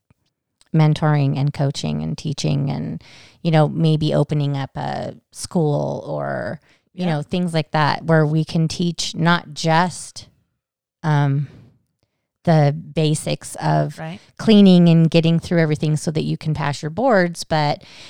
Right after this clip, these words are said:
Speaker 1: you know, adding on the extra classes and doing it, like, having, hiring people to do the one thing,
Speaker 2: Right.
Speaker 1: you know, where they teach 'em how to pass boards, but then having, like, offering them other opportunities and other classes in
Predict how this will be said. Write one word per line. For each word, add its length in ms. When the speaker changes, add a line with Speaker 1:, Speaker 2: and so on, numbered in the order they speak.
Speaker 1:
you 100
know, 200
adding 400
on 320
the 120
extra 360
classes 580
and 160
doing 360
it, 180
like, 180
having, 480
hiring 380
people 280
to 100
do 320
the 80
one 300
thing, 540
Speaker 2:
Right. 260
Speaker 1:
you 120
know, 160
where 160
they 140
teach 280
'em 80
how 120
to 220
pass 280
boards, 480
but 200
then 240
having, 680
like, 200
offering 440
them 240
other 460
opportunities 680
and 100
other 200
classes 600
in 160